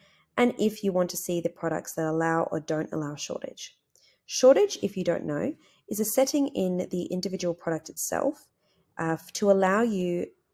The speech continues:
to allow this product to accept more orders than it has available stock for. This is helpful if you sublet products or purchase them last minute to fulfill rental orders.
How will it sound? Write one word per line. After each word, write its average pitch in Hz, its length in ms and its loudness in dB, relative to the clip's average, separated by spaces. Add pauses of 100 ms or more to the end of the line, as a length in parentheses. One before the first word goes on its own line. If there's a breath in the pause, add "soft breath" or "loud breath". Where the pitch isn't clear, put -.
to 170 320 -2
allow 160 240 2
this 226 200 0
product 175 500 -4 (300 soft breath)
to 196 160 -4 (200)
accept - 440 -4
more 190 320 2
orders 165 460 0
than 170 120 2
it 170 100 -2
has 165 420 -4
available 156 400 -4
stock - 360 -6
for. - 240 -8 (500 soft breath)
This 294 120 -2
is 320 100 0
helpful 254 320 2
if - 160 -4
you 202 80 -2
sublet 196 480 -2
products - 500 -6
or 170 180 2
purchase 175 440 -4
them 160 200 -4
last 156 280 -4
minute 156 180 -6
to 165 100 -12
fulfill 156 360 -8
rental - 340 -8
orders. - 380 -8